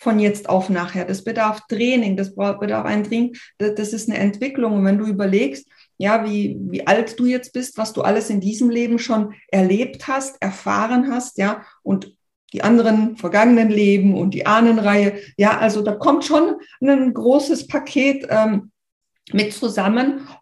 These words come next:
und du kannst dir auch sicher sein, wenn du dich auf den Weg begibst, es geschieht alles in deinem Tempo und auch, das ist meine Erfahrung, ich habe bisher noch nie was anderes erlebt,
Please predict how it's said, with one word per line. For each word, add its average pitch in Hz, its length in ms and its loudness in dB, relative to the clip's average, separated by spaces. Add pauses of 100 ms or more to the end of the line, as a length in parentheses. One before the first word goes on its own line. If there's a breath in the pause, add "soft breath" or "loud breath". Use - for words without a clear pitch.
und 226 460 0 (380)
du 208 100 -6
kannst 233 360 -4
dir - 120 0
auch - 300 -4
sicher 226 380 -4
sein, 240 240 0
wenn 226 100 -2
du 214 80 -6
dich 208 160 -8
auf 208 160 -4
den 190 120 0
Weg 214 280 -4
begibst, 220 520 -4 (260 loud breath)
es 208 200 -6
geschieht 247 440 -6
alles 233 300 -2
in 220 160 -2
deinem 226 480 0
Tempo 202 600 -4 (200 loud breath)
und 190 200 -2
auch, - 360 -4 (640)
das 185 240 -4
ist 233 160 -2
meine 226 240 2
Erfahrung, 208 440 -2
ich 214 60 -4
habe 190 100 -4
bisher 190 200 -2
noch 190 140 2
nie 240 200 4
was 233 160 -2
anderes 220 360 -2
erlebt, 202 360 -4